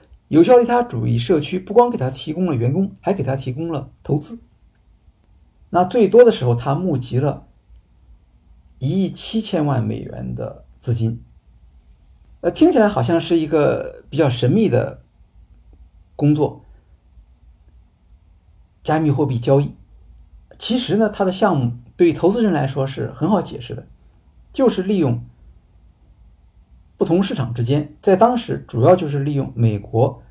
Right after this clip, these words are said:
和韩国和日本市场之间的价格差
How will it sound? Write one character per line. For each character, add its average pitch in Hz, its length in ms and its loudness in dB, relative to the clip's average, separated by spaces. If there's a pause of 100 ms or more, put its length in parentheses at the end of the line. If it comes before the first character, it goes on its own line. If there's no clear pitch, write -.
(140)
和 120 240 0
韩 135 300 0
国 127 160 0
和 139 160 -2
日 226 180 -2
本 - 200 -4
市 127 140 -10
场 - 240 -12
之 123 120 -6
间 120 240 0
的 110 240 -8 (340)
价 127 200 -2
格 127 100 -2
差 - 360 -8